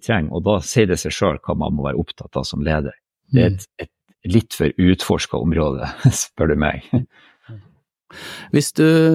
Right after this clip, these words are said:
Speaker 2: hvis du ser fem år frem i tid, hvordan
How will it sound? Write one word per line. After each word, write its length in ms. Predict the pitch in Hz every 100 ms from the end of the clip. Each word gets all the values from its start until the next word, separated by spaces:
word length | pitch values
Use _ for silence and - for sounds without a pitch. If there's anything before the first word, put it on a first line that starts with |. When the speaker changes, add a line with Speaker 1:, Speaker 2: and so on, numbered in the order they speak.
| 156 147
Speaker 2:
hvis 160 | 151 -
du 480 | - 139 139 135 131
ser 440 | 131 - 120 123 120
fem 360 | - 120 117
år 140 | 107 101
frem 220 | 95 82
i 20 |
tid, 220 | - 67 - _ _ _ 123
hvordan 420 | 120 123 139